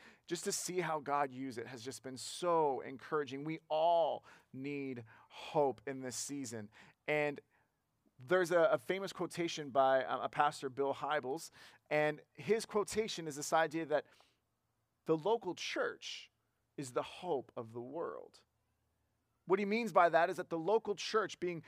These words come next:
called to do the ministry that God has called them to do, that through the power of the Holy Spirit, the fact that Jesus says that, you know, "I will be with you even to the end of the age," that we are to love God first, that we are to, um,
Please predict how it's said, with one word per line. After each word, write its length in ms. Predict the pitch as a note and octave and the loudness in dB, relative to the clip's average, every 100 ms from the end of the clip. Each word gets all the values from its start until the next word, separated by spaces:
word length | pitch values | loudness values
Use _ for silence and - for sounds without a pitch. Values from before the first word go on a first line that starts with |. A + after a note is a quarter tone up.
| - - | -16 -12
called 520 | - G#3 A3+ A#3+ - | 4 8 8 6 0
to 100 | G3+ | -4
do 400 | B2+ E3 A3+ C4 | -4 -2 -2 -2
the 100 | A#3+ | -4
ministry 540 | G#3+ A3 G3+ - E3 | -2 -4 -6 -6 -2
that 180 | D#3+ D#3 | -2 2
God 300 | D#3+ F3+ F3 | 6 6 6
has 160 | F3 C3+ | 2 -6
called 320 | - E3 E3 | -2 0 0
them 140 | E3 - | -4 -6
to 80 | D3 | -10
do, 260 | C#3+ F3 | -6 -2
that 160 | D#3 C#3 - - | 2 2 0 -2
through 80 | E3 | -2
the 80 | F3 | 0
power 360 | - G3 A3 | 2 8 8
of 80 | A3 | 8
the 60 | G3 | 4
Holy 240 | G3 G3+ | 4 2
Spirit, 260 | - - D#3+ | 2 -2 0
the 60 | |
fact 320 | D#3 E3+ E3 D#3+ | 2 4 4 4
that 140 | D3+ | -6
Jesus 440 | B2 F3+ F3 - - - - | -4 -6 -4 -6 -12 -20 -10
says 220 | - D#3+ | -4 0
that, 160 | D#3+ - | 0 -2
you 120 | E3 | -2
know, 80 | C#3+ | 2
"I 140 | D3+ | 4
will 100 | F3 | 4
be 120 | E3+ | 2
with 220 | E3 F#3 E3 | 0 0 0
you 140 | D3 | -6
even 280 | F#3 F3+ F#3 | -6 -6 -8
to 140 | - | -6
the 140 | D#3+ D#3 | -6 -4
end 160 | D#3+ | -2
of 80 | D#3+ | 0
the 180 | D3+ - | 0 2
age," 260 | E3 D3+ C3+ | 0 0 0
that 120 | D3 | 2
we 140 | F#3 | 2
are 100 | F3 | 0
to 260 | - D#3 C#3+ - - B2+ | -2 -6 -8 -12 -14 0
love 360 | E3 F#3+ D3+ | 4 4 4
God 320 | C#3 F3 E3+ | 6 8 8
first, 460 | - F3 E3+ D3 - _ _ | 2 -4 -4 -6 -12 _ _
that 80 | D#3 | 0
we 140 | D#3+ E3+ | 4 4
are 100 | E3 | 2
to, 460 | - D#3+ D#3 D3+ | -4 -4 -2 0
um, 240 | C#3 C#3 | 0 0